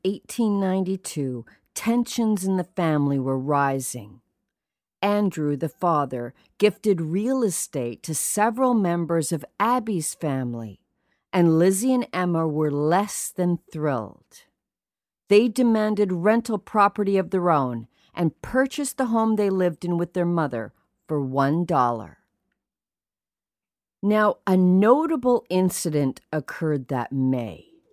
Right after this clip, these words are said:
Lizzie had built a roost for pigeons in the family barn. Not long after,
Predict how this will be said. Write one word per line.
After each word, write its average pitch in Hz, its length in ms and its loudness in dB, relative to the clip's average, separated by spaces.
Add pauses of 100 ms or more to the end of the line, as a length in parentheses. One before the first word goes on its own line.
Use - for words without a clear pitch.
(500)
Lizzie 240 420 6
had 254 340 -4
built 190 320 0
a 185 80 0
roost 170 640 0
for 208 120 -2
pigeons 143 960 -2
in 170 220 0
the 147 60 0
family 147 540 -2
barn. 127 680 0 (840)
Not 175 340 4
long 226 320 2
after, 143 600 0